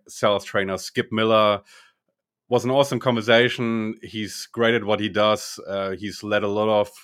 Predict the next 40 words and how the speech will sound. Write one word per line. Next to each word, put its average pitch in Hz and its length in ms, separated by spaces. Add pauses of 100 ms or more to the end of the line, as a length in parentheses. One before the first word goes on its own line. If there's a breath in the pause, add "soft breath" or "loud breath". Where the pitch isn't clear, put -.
famous 123 680
tech - 280
brands 95 680 (200)
to 98 640
becoming 98 400
one 101 140
of 101 80
the - 80
biggest 104 380
names 98 540
in 104 120
Silicon 95 480
Valley. 95 460
So 90 460
I'm 90 360
really 95 200
excited 92 560
to, 92 240
uh, 87 100
talk 104 220
about 92 200
those 95 260
insights 98 440
with 101 180
you. 98 240 (580 loud breath)
We'll 131 120
take 202 180
a 233 40
look 208 180
at 143 100
Sales 135 260
Enablement 113 460
Analytics 107 460
report 123 460
that's 107 200
been 107 540
just - 260
this - 180
week 98 220
published 95 760